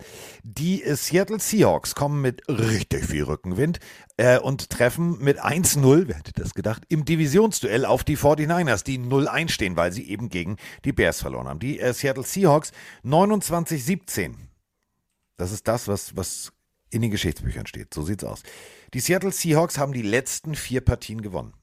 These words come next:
Da war aber auch noch Russell Wilson da. Aber <clears throat>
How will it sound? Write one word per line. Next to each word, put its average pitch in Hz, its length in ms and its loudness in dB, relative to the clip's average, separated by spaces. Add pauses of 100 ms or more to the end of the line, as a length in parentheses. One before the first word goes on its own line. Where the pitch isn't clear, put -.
(360)
Da 62 120 -4
war 65 100 -2
aber 67 120 0
auch 80 80 -2
noch 87 160 -2
Russell 90 260 -6
Wilson - 280 -10
da. - 140 -18 (760)
Aber 147 520 4 (500)
<clears throat> 175 100 0